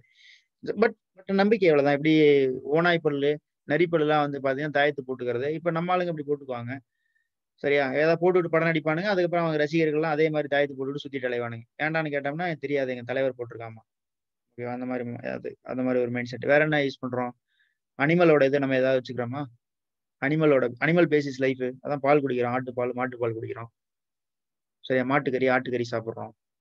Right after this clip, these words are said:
அப்புறம் இது மாதிரிதான் அங்க இருக்கிற மக்கள் வந்து இந்த பறவைகளோட ஓடு எடுத்துட்டு தலையில மாட்டிக்கிறது, சரியா? அந்த மாதிரி இருக்கு. அவங்களோட ornament, இதுல போயிட்டு என்ன போயிட்டு ரேமண்ட்ஸ் தான் பெருசு, அல்லது வந்துட்டு இது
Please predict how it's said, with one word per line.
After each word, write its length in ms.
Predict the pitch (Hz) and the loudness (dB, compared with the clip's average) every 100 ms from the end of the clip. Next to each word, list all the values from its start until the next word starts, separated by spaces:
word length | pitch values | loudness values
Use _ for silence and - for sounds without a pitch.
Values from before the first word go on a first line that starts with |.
| _ _ _ _ - | _ _ _ _ -10
அப்புறம் 280 | 131 120 113 - | -8 -8 -8 0
இது 140 | 160 | 4
மாதிரிதான் 340 | 175 160 214 | 6 6 4
அங்க 140 | 196 185 | 4 4
இருக்கிற 220 | 190 190 | 4 4
மக்கள் 280 | 175 165 160 | 2 2 2
வந்து 160 | 165 220 | 2 0
இந்த 160 | 196 175 156 147 139 131 | 2 4 4 4 2 0
பறவைகளோட 500 | 156 180 185 170 160 | 2 4 4 4 4
ஓடு 220 | 151 160 | 4 4
எடுத்துட்டு 320 | 156 151 160 | 2 -2 -2
தலையில 220 | 151 156 156 131 | 2 2 2 -2
மாட்டிக்கிறது, 500 | 139 139 131 127 127 131 | -4 -4 -6 -6 -8 -8
சரியா? 260 | _ 135 131 | _ -4 -4
அந்த 140 | 135 143 | -4 -2
மாதிரி 200 | 151 131 | -2 -2
இருக்கு. 180 | 117 139 | -6 -6
அவங்களோட 320 | 165 185 175 | -4 0 4
ornament, 460 | 185 185 175 147 165 | 4 2 0 0 2
இதுல 180 | 165 170 | 4 4
போயிட்டு 260 | 190 190 | 2 2
என்ன 160 | 180 180 | 0 0
போயிட்டு 320 | 170 175 165 160 143 _ _ _ | 0 0 4 4 2 _ _ _
ரேமண்ட்ஸ் 540 | 139 147 175 185 170 | -2 2 2 0 0
தான் 160 | 175 165 | -2 0
பெருசு, 320 | 151 147 156 151 123 123 _ _ _ - | 0 2 2 2 0 -8 _ _ _ -2
அல்லது 260 | 156 156 151 | 2 4 2
வந்துட்டு 280 | 151 156 175 165 | 0 0 2 2
இது 160 | 156 | 2